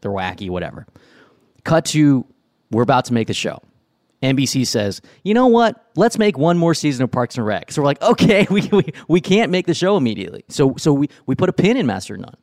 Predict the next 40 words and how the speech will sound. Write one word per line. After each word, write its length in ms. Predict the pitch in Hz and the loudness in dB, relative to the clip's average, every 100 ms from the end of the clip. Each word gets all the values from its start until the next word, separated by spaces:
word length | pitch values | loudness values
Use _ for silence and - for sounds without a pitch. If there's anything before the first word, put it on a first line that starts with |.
| _ - - _ - | _ -20 -20 _ -10
Or 180 | 104 98 | -8 -6
we 120 | 104 | -6
probably 240 | - 139 135 | -2 0 0
didn't 120 | 120 | 0
even 60 | 104 | -2
have 120 | 92 | -6
a 40 | |
name 280 | 87 101 104 | -6 -4 -4
for 140 | 98 | -6
it 80 | 87 | -8
yet. 140 | - - | -10 -14
We 80 | 107 | -6
put 160 | - | -2
a 60 | 120 | -2
pin 240 | - 165 | 0 0
in 80 | 151 | 0
the 80 | 117 | -2
untitled 640 | 110 120 117 107 107 101 _ _ | -2 -2 -2 -2 -2 -6 _ _
Alan 200 | 107 101 101 | -8 -6 -4
Yang, 240 | 95 95 - | -6 -10 -10
Aziz 240 | 104 107 | -6 -4
Ansari 300 | 92 - 95 | -4 -8 -8
show. 200 | - - - | -12 -16 -14
So 300 | - 117 101 - - _ | -4 -2 -2 -6 -20 _
we 80 | 113 | -2
worked 180 | 120 131 | 0 0
on 100 | 139 | 0
Parks, 360 | 127 123 - - - _ - | 0 0 -4 -16 -20 _ -6
and 80 | 123 | 0
then 100 | 127 | 2
we 80 | 117 | 4
were 60 | |
like, 240 | 123 110 - _ _ _ _ - | 2 0 -6 _ _ _ _ -8
we 120 | 110 | -2
took 120 | 160 | -2
a 40 | 151 | 0
trip 180 | 156 | -2
to 80 | - | 2
New 80 | 123 | 2
York. 240 | 110 92 | 2 -2